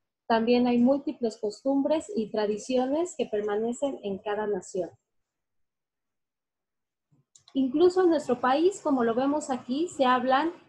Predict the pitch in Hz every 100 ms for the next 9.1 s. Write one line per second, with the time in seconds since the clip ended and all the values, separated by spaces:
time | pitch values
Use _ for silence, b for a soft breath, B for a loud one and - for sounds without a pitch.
0 | _ _ _ 208 202 269 269 254 247 247
1 | 269 220 202 208 247 294 294 285 - 240
2 | 233 262 311 262 - 208 208 208 226 240
3 | 311 254 233 226 233 - - 202 202 208
4 | - - - - _ _ _ _ _ _
5 | 277 320 392 - 226 214 254 240 254 240
6 | - 208 196 190 214 220 220 226 226 -
7 | 185 190 196 226 254 247 330 415 - -
8 | 208 190 208 233 226 208 202 220 330 415